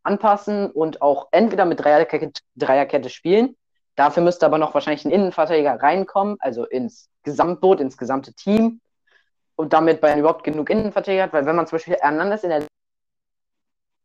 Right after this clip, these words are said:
äh, rechts Pavard, weil der ist ja auch Innenverteidiger, Rechtsverteidiger, sowas in der Art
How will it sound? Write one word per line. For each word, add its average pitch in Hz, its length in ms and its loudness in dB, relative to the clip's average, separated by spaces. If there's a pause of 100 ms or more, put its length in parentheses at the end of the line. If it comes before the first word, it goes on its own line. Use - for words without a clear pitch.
(420)
äh, 156 400 4 (120)
rechts - 360 0
Pavard, 170 600 -2
weil 139 100 0
der 135 100 2
ist 135 80 -4
ja 139 100 2
auch 135 320 2
Innenverteidiger, 185 680 0
Rechtsverteidiger, 175 580 0
sowas 175 300 -2
in 175 60 -6
der 160 140 -10
Art 175 220 -6